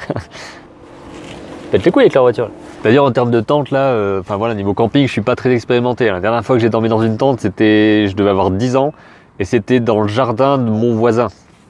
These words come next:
Pour conclure, j'aimerais savoir s'il y en a certains qui font ce genre de choses, ce genre de voyage, soit à pied, soit à vélo, mais en tout cas, euh, voilà, un truc où on sait où on va, mais on sait pas forcément par où on passe. Si vous avez des astuces pour, euh, je sais pas, euh,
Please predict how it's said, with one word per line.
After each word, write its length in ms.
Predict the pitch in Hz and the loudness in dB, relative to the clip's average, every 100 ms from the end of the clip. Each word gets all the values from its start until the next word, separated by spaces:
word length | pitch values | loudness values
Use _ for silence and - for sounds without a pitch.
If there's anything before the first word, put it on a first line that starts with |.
| _ - - - - - | _ -20 -20 -20 -20 -4
Pour 120 | 120 | -2
conclure, 360 | 131 120 170 156 | -2 2 4 4
j'aimerais 240 | 120 107 | 2 -2
savoir 260 | 120 127 139 | -2 -2 -2
s'il 160 | - | -4
y 20 | |
en 60 | 110 | -2
a 100 | 110 | -4
certains 360 | - - - 143 | -4 -6 -4 -4
qui 160 | 113 | -6
font 360 | - 127 123 117 | -6 -6 -6 -8
ce 160 | - | -2
genre 140 | 113 110 | 2 4
de 80 | 110 | 2
choses, 240 | - 135 | 4 2
ce 80 | 117 | 2
genre 140 | 110 | 2
de 60 | 104 | 4
voyage, 440 | 101 107 120 113 | 4 4 4 0
soit 240 | 98 - 110 | -2 0 0
à 80 | |
pied, 300 | 98 117 120 | 0 2 4
soit 200 | 117 117 | 4 2
à 60 | 104 | 0
vélo, 260 | 101 107 123 | 2 2 2
mais 80 | |
en 120 | 101 92 | 0 -4
tout 100 | 92 | -2
cas, 280 | 113 113 | 0 2
euh, 40 | 98 | 2
voilà, 220 | 92 104 | 0 -2
un 40 | |
truc 300 | 87 - 117 | -2 -2 -2
où 160 | 107 95 - - - _ | 0 -2 -4 -16 -20 _
on 120 | 120 131 | -2 -2
sait 200 | - 156 | 4 4
où 60 | |
on 140 | 139 127 | 4 4
va, 220 | 135 135 | 2 2
mais 60 | |
on 60 | 107 | -2
sait 140 | 95 | -4
pas 80 | 117 | -4
forcément 320 | 120 110 127 | -4 -4 -6
par 180 | 117 117 | -2 -2
où 60 | 113 | 0
on 100 | 107 | -2
passe. 320 | 123 143 - - - _ | 0 -2 -4 -20 -20 _
Si 140 | - | -8
vous 160 | 113 113 | -4 0
avez 240 | 117 117 | 2 2
des 180 | 117 123 | 2 0
astuces 380 | 123 - 131 - | -2 -2 -6 -6
pour, 320 | - 113 107 | -4 0 2
euh, 160 | 101 98 | 2 0
je 80 | 101 | 0
sais 160 | 107 | -2
pas, 300 | 98 104 107 | 2 2 4
euh, 220 | 92 92 | 2 -2